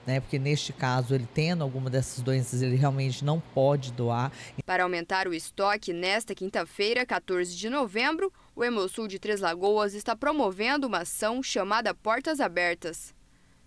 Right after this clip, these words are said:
Speaker 2: O atendimento se mantém até o meio-dia, mesmo com um ponto facultativo decretado pelo governo do estado nesta quinta,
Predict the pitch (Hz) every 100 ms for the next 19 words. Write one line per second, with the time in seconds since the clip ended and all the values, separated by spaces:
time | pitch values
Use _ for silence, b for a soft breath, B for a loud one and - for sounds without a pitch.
0 | b b 190 190 202 196 180 185 220 214
1 | - 247 190 185 240 269 269 294 285 311
2 | 359 220 185 233 254 254 b b - 190
3 | 233 220 196 - 185 170 208 214 208 -
4 | 269 320 294 220 190 - 277 254 311 403
5 | 392 - 240 262 247 220 196 190 180 190
6 | 190 196 175 - 214 220 196 190 262 -
7 | 254 - 214 269 320